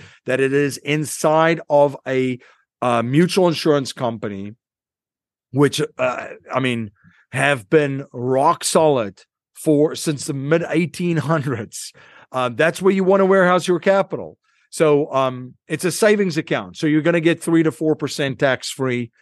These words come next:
you know, because it is a, it is a, um, it is a savings vehicle. Um, and yes, dividends are between five and, and six percent, but generally you're gonna earn about three to four percent tax-free, depending on, um, where you are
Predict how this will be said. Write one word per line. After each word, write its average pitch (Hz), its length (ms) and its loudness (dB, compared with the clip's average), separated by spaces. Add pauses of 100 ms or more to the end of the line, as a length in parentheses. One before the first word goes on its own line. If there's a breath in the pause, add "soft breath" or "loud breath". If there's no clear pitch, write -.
(160)
you 127 60 -10
know, 123 120 -2
because 127 320 0
it 147 100 4
is 139 160 2
a, 135 280 2 (340 soft breath)
it 135 140 0
is 139 200 2
a, 127 280 0
um, 107 320 -6 (440)
it 135 120 -6
is 127 120 0
a 123 120 0
savings 131 640 0
vehicle. 120 580 0 (300 soft breath)
Um, 123 220 -2
and 143 160 -2
yes, 165 340 2
dividends 156 480 2
are 143 100 4
between 135 380 -6
five 120 360 0
and, 113 260 -8
and 113 180 -6
six - 260 -6
percent, 127 480 -4
but 123 200 -4 (500 loud breath)
generally 165 580 4
you're 143 200 -2
gonna 131 220 -2
earn 127 200 -4
about 120 280 0
three 131 220 -2
to 113 100 -2
four 117 240 -4
percent 107 440 -8
tax-free, 113 720 -2 (400 soft breath)
depending 127 400 0
on, 117 280 -2
um, 110 300 0
where 113 260 0
you 113 240 0
are 113 460 4